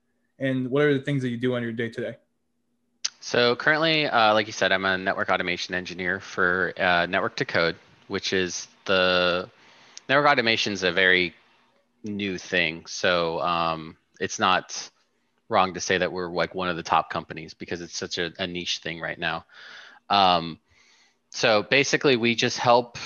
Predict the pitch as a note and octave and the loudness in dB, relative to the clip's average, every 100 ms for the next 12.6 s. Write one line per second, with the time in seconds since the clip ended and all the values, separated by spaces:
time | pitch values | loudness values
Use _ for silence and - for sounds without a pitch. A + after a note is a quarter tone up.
0 | - - _ - G#2 A2 A2+ A2+ - - | -14 -16 _ 0 4 6 6 2 -2 -2
1 | - - A2 G#2+ G2+ G2+ F#2+ G2 F#2+ F2 | -6 -4 -2 0 0 -2 -2 -2 0 2
2 | F#2 F#2 F#2 F2+ E2 E2+ - E2+ - - | 2 2 0 -2 -2 -2 -2 -4 -4 -4
3 | G2+ - G#2 G2 A2 A2+ - G2+ F#2+ G#2 | -2 -2 2 4 4 0 0 2 2 0
4 | G#2+ - - G#2 G2 G2+ G#2 F#2 F2+ G2 | -8 -16 -6 -2 -2 -2 -4 -4 0 0
5 | G2 F#2 - F2+ F2 E2 F2 E2+ E2+ E2+ | 0 -6 -8 -6 -6 -2 -2 -2 -2 -4
6 | F2 F2 D#2 - D#2+ - B2+ F3 - - | -4 -8 -6 -2 0 0 -4 -4 -14 -20
7 | - - - _ _ - F#2 E2+ F2 F#2 | -20 -20 -20 _ _ 0 4 4 0 -2
8 | G2+ F#2+ G2+ G#2 G#2+ G2 - F#2+ F#2 - | 2 4 2 -2 -2 -4 0 0 0 -4
9 | F#2 F2+ G2+ - F2+ E2+ E2+ E2 F2 D#2 | -4 -2 -4 -4 -2 0 -2 -4 -4 -2
10 | E2 F2 - - F#2 E2 - E2 D#2 - | -2 -4 -8 -6 -6 -8 -8 -10 -10 -12
11 | - D#2 D2+ - - - - - - G#2 | -10 -10 -12 -16 -18 -20 -20 -4 2 4
12 | F#2 F2 - _ A2 A2 | 4 0 -6 _ 4 4